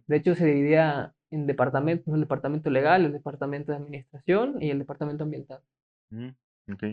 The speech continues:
Speaker 1: Y también tuve la fortuna de que en el departamento ambiental coincidí con muchos compañeros de la escuela, ¿no? O conocidos.
Speaker 2: Claro.
Speaker 1: Entonces era como que una, una ventaja, tal vez porque conocíamos la manera de trabajar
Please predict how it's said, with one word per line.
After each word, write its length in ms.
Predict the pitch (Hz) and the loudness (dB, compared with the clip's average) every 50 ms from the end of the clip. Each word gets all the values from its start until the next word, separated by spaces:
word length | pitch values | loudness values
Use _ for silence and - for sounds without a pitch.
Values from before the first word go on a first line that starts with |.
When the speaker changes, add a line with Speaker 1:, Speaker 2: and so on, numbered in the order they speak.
| 104 _ _ _ _ _ _ _ _ - | -8 _ _ _ _ _ _ _ _ -2
Speaker 1:
Y 220 | 170 160 147 139 | 0 0 0 0
también 400 | 143 156 139 143 143 147 156 160 | 0 0 0 2 2 2 2 2
tuve 180 | 160 175 165 165 | 2 4 4 4
la 100 | 156 139 | 4 2
fortuna 340 | - 147 139 - 151 156 160 | -2 -4 -4 -2 0 0 2
de 140 | 156 143 139 | 2 0 0
que 80 | 143 147 | 0 -2
en 100 | 139 135 | -2 -2
el 80 | 135 | -2
departamento 460 | 135 131 139 135 - 143 147 156 160 | -2 -2 -2 -2 -2 -4 -4 -2 -2
ambiental 340 | 160 151 143 139 - 151 160 | -2 -2 -2 -2 -2 -2 -2
coincidí 300 | 160 170 160 - 147 147 | -2 -2 0 0 0 0
con 120 | 147 151 139 | -2 -4 -6
muchos 260 | 139 143 - 143 - _ _ | -8 -8 -12 -16 -20 _ _
compañeros 500 | - 139 139 135 131 135 143 151 156 147 | -8 -6 -2 -2 -2 -2 -2 -2 -2 -2
de 80 | 143 139 | -2 -4
la 60 | 131 | -6
escuela, 380 | 127 - - 135 143 156 151 135 | -6 -6 -4 -2 -2 0 -2 -2
¿no? 160 | 135 151 156 | -2 -4 -4
O 60 | 139 | -4
conocidos. 500 | - 110 107 107 - - 143 143 135 - - _ _ _ _ _ - | -6 -8 -12 -12 -8 -4 -4 -4 -4 -4 -8 _ _ _ _ _ -2
Speaker 2:
Claro. 260 | - 107 101 101 - _ _ _ _ _ _ _ _ | 0 0 0 -2 -4 _ _ _ _ _ _ _ _
Speaker 1:
Entonces 340 | - 147 135 151 147 147 143 | -8 -4 -2 -2 -2 0 2
era 260 | 160 156 156 151 151 | 4 6 6 4 4
como 240 | - 151 131 127 127 | 2 -2 -2 -2 -2
que 100 | - 143 143 | 0 -2 0
una, 580 | 147 151 151 143 143 139 131 131 120 113 - _ _ _ _ _ _ _ _ _ _ _ _ _ _ _ _ - | 0 -2 -4 -4 -4 -2 -2 -2 -4 -4 -8 _ _ _ _ _ _ _ _ _ _ _ _ _ _ _ _ -4
una 160 | 160 165 175 | -2 0 2
ventaja, 600 | 160 139 131 127 - 120 151 - 294 311 311 254 - | 2 2 0 0 0 -2 -2 -2 -4 -6 -6 -4 -2
tal 140 | 160 147 | 0 2
vez 100 | 151 170 | 2 2
porque 220 | 165 185 160 151 147 | 0 0 -4 -4 -4
conocíamos 400 | - 143 131 131 - 151 151 151 | -6 -6 -6 -6 -6 -4 -4 -4
la 60 | 143 | -4
manera 220 | 139 143 147 147 147 | -4 -6 -6 -6 -6
de 60 | 139 | -6
trabajar 520 | 143 143 127 123 123 - - - 262 - | -2 0 0 0 2 2 0 0 -2 -4